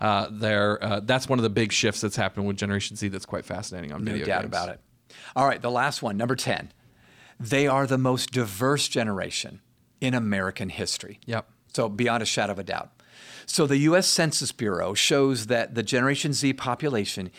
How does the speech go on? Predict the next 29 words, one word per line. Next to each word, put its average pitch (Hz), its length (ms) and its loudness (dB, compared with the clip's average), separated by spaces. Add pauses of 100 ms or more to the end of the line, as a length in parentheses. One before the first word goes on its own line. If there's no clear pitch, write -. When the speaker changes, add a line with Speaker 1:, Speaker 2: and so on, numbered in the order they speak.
(120)
Speaker 2:
is 123 220 0
already 123 480 2
about 104 340 0
half 135 460 -2 (100)
white 113 360 -2 (260)
and 135 120 -2
half 110 300 -2
minorities. 104 720 -2 (240)
Okay, 107 260 -4 (160)
so - 160 0
that's 127 240 2
a 127 40 0
shift 110 340 -2 (280)
from 117 200 -2
the 117 80 0
time 120 140 2
Speaker 1:
We're 120 60 2
Speaker 2:
that 127 60 2
I 131 40 6
Speaker 1:
already 135 180 4
Speaker 2:
was 117 60 4
Speaker 1:
there, 107 180 4
Speaker 2:
born. 110 160 -4
Speaker 1:
yes. 110 180 4
Speaker 2:
Yeah. 123 140 2 (640)
In 151 60 4
the 135 80 4
years 160 280 4
ahead, 131 560 0